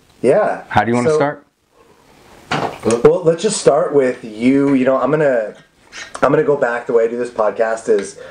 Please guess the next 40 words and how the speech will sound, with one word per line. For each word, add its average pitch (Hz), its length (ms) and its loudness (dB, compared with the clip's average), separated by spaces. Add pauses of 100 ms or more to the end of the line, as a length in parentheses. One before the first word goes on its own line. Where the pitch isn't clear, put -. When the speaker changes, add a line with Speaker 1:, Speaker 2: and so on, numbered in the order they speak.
(100)
Speaker 1:
I'm 110 100 0
gonna 131 100 2
go 127 80 2
back 117 380 -2
and 110 100 -6
do 107 100 2
an 104 60 -2
intro, 110 400 0
and 107 80 -2
I'll 101 160 -2
kinda 110 260 -2
introduce 104 400 -4
you 113 100 0
and 101 80 -2
talk 104 220 -2
about, 104 200 -2
like, 98 260 -2
all 107 120 2
the 98 100 -2
things 101 240 -4
you've 95 120 -6
done 147 300 2
and 113 80 0
what 101 160 -2
you're 110 100 0
up 117 160 -2
to 113 220 2
and 101 100 0
whatnot. 110 400 -2 (600)
But 123 120 2
those 147 160 2
are 151 80 2
just 131 220 -6
kinda, 131 200 0
like, 113 280 -2
the, 104 340 0
the 131 80 2
bullet 120 300 -2
points, - 280 -14
right? 110 260 0